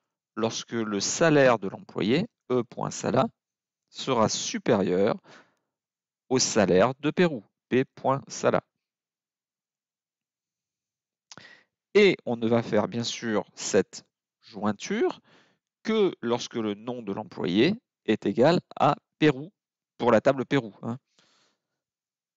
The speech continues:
Where P point nom amp est égal à Pérou.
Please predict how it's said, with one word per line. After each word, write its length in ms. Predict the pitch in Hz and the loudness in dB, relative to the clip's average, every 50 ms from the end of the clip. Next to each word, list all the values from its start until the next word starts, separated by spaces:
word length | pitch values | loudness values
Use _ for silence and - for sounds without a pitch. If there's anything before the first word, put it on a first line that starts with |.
| _ _ _ _ _ | _ _ _ _ _
Where 380 | - 104 95 92 98 113 175 185 - - - _ _ _ _ _ _ _ _ _ _ _ _ _ _ _ _ _ _ _ _ _ _ _ _ _ _ _ _ _ _ _ _ _ _ _ _ _ _ _ _ _ _ _ _ _ _ _ _ _ _ _ _ _ _ _ _ _ _ _ _ _ _ _ _ _ _ _ _ | -4 0 2 4 4 4 4 2 0 -2 -4 _ _ _ _ _ _ _ _ _ _ _ _ _ _ _ _ _ _ _ _ _ _ _ _ _ _ _ _ _ _ _ _ _ _ _ _ _ _ _ _ _ _ _ _ _ _ _ _ _ _ _ _ _ _ _ _ _ _ _ _ _ _ _ _ _ _ _ _
P 280 | - 151 151 151 - _ _ _ _ _ _ _ _ _ _ _ _ _ _ _ _ _ _ _ _ _ _ _ - | 4 4 4 4 2 _ _ _ _ _ _ _ _ _ _ _ _ _ _ _ _ _ _ _ _ _ _ _ -10
point 280 | - 117 120 113 - - - _ _ _ | -2 0 0 0 0 -2 -8 _ _ _
nom 240 | 110 104 98 - - | -14 -14 -14 -10 -6
amp 240 | - 117 151 180 - _ - - - _ _ _ _ _ _ _ _ _ _ _ _ _ _ _ _ _ _ | -4 -4 -4 -4 -10 _ -20 -20 -20 _ _ _ _ _ _ _ _ _ _ _ _ _ _ _ _ _ _
est 160 | - 123 - - | -2 -2 0 0
égal 380 | 85 78 87 87 113 123 110 - - | -2 2 2 2 2 2 0 0 0
à 220 | - 107 127 - - - - _ _ _ _ _ _ _ _ _ _ _ _ _ _ _ _ _ | 2 2 2 0 -2 -8 -20 _ _ _ _ _ _ _ _ _ _ _ _ _ _ _ _ _
Pérou. 280 | - 208 185 156 147 | 4 4 4 4 0